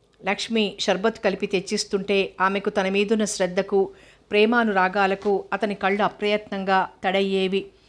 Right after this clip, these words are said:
దీపావళికి ఇద్దరిని రమ్మని మరీ మరీ చెప్పి వెళ్ళాడు విక్రమ్. అప్పటికి డాక్టర్ పెట్టిన గడువు పూర్తవుతుందని, వీలైతే దీపావళి ముందు రోజు రాత్రికే వస్తానని చెప్పి వారం ముందుగా లక్ష్మిని పంపించాడు వాసు.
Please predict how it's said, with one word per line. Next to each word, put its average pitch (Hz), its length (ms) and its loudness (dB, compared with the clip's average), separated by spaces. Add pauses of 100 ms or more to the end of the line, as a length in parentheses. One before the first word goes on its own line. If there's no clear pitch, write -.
(280)
దీపావళికి 240 580 2
ఇద్దరిని 214 320 2
రమ్మని 196 520 0
మరీ 190 240 0
మరీ 208 200 0
చెప్పి 202 300 -6
వెళ్ళాడు 190 580 2
విక్రమ్. 202 440 -2 (1600)
అప్పటికి 214 500 2
డాక్టర్ 185 400 -2
పెట్టిన 202 360 -6
గడువు 196 260 0
పూర్తవుతుందని, 190 880 -2
వీలైతే 202 680 0
దీపావళి 214 420 0
ముందు 190 240 -2
రోజు 202 240 0
రాత్రికే 185 420 -2
వస్తానని 190 640 -2 (500)
చెప్పి 208 420 0
వారం 190 300 4
ముందుగా 196 520 2
లక్ష్మిని 208 380 -4
పంపించాడు 190 580 -2
వాసు. 185 500 0